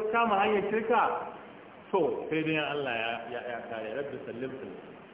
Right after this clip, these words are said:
Yana ƙara yi daji, yana ƙara yi daji. Yana nisantar gaskiya, yana nisantar shari'a, har ya halaka. Saboda haka shi yasa ba a son mutum ya kama hanyar shir-, hanyar, hanyar shirka.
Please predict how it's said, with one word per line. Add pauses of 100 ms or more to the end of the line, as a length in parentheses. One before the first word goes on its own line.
(400)
Yana
ƙara
yi
daji,
yana
ƙara
yi
daji. (880)
Yana
nisantar
gaskiya,
yana
nisantar
shari'a, (480)
har
ya
halaka. (1000)
Saboda
haka
shi
yasa
ba
a
son
mutum
ya
kama
hanyar
shir-,
hanyar, (140)
hanyar
shirka.